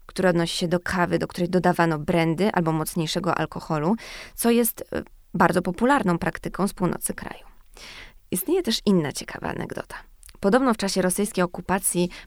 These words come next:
Paryża żołnierze, chcący miło spędzić czas przy lampce alkoholu podczas swojej służby, krzyczeli do kelnerów:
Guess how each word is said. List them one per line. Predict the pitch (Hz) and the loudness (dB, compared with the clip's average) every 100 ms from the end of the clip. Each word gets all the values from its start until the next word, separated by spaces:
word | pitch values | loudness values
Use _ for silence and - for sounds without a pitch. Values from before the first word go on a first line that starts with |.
| - | 0
Paryża | 185 165 151 160 - | 2 2 2 0 0
żołnierze, | 180 185 196 240 - | 4 4 6 4 2
chcący | - 208 190 | 0 -2 2
miło | 185 190 240 208 175 - - - | 4 6 6 6 2 -2 -16 -14
spędzić | - - 208 165 | -6 4 4 4
czas | - 220 | 0 -2
przy | - 190 | 0 2
lampce | 185 214 170 | 2 2 0
alkoholu | 165 156 156 147 | -2 -6 -2 -2
podczas | - 156 - 151 | -4 -8 -4 -4
swojej | - 156 147 | -2 -2 -4
służby, | - 139 180 170 226 - - - - | -6 -8 -2 2 2 0 -18 -14 -6
krzyczeli | 202 262 262 | -2 2 2
do | 208 | 0
kelnerów: | 202 185 180 196 202 - | 0 2 2 2 0 -2